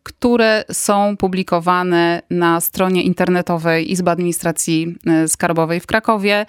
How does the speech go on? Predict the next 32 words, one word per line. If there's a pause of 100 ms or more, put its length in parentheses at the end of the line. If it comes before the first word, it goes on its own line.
(440)
Zapraszamy
też
na
naszego
Twittera. (640)
E,
zapraszamy
na
LinkedIna.
Także,
e,
my
jesteśmy
cały
czas
w
kontakcie
z
podatnikami, (340)
do
którego
bardzo
serdecznie
państwa
zachęcamy,
ponieważ
my
chcemy
pomagać
prawidłowo
się
rozliczać.